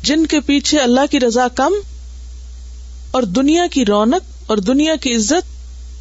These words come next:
اور دنیا والوں کی توجہ کھینچنا زیادہ ہے۔ یعنی بظاہر نیکی کا کام ہے، لیکن مطلب اور مقصد پیچھے کیا؟ روپے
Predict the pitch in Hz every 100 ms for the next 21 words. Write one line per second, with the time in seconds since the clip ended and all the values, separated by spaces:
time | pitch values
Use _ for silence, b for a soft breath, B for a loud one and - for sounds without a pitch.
0 | - - - - 247 240 196 277 320 277
1 | 233 262 302 277 277 233 220 208 233 220
2 | 208 226 285 - - - - 165 190 175
3 | 165 151 - b b b b b - -
4 | 220 214 190 226 302 359 339 349 381 359
5 | 285 214 196 185 190 220 262 233 196 214
6 | 285 320 285 233 269 - 349 - 294 311
7 | 302 320 349 - - - - - - -
8 | - - 226 233 262